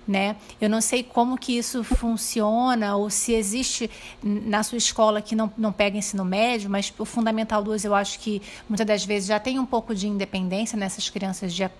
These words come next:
acabarem tomando essa decisão por conta própria. É, tem alguma informação sobre isso especificamente na, na escola onde você trabalha?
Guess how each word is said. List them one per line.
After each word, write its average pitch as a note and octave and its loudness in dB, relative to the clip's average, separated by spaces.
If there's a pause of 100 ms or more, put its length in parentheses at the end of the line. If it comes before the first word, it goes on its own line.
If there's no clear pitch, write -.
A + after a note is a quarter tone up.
acabarem F#3 0
tomando G3 -2
essa G3 -4
decisão F#3 -2 (440)
por G#3 -4
conta G#3 -2
própria. G#3 2 (260)
É, G3 2
tem A#3+ 2
alguma A#3 2
informação A3 0
sobre G#3+ -2
isso G#3 -4 (180)
especificamente G#3+ 0
na, G3 2
na G3 0
escola G3 2
onde F#3+ -4
você G3 -6
trabalha? G3+ 2